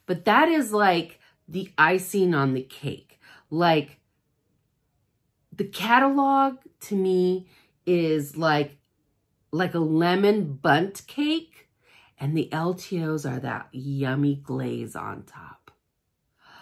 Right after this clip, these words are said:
Oh, that sounds good right now with some coffee. Anywho, so we have got to get used to really working that catalog.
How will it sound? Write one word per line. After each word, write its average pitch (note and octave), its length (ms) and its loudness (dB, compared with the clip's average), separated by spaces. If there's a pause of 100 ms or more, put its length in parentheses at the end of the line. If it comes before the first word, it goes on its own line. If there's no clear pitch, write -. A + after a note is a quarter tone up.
(680)
Oh, A2 360 -16
that A#2 200 -20
sounds C3+ 400 -12
good - 300 -16
right D#3 200 -18
now - 220 -14
with C3 100 -16
some - 260 -20
coffee. - 640 -18
Anywho, F#3 720 -2 (580)
so F3 420 4
we G3+ 1000 -2 (100)
have D#3 320 -6
got D3+ 360 2
to D3 300 -4 (120)
get C3+ 320 0
used F#3+ 540 -4
to C#3+ 440 0 (400)
really A#3+ 540 2
working G3+ 680 0
that C#3+ 320 2 (100)
catalog. D#3+ 720 0